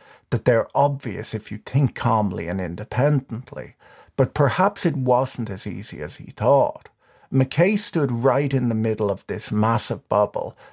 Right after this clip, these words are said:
looking around at it, debating it and discussing it, and entirely missing what he was witnessing.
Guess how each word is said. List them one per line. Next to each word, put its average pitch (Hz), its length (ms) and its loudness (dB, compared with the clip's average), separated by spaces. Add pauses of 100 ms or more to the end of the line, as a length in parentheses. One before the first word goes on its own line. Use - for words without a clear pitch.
(100)
looking 147 420 4
around 113 460 0
at 85 140 -12
it, - 160 -14
debating 123 580 0
it 113 160 0
and 110 160 -2
discussing - 720 -2
it, 82 220 -4 (260)
and 120 120 4
entirely 117 760 0
missing 110 500 -4
what - 140 -6
he 92 80 -12
was - 240 -14
witnessing. - 760 -2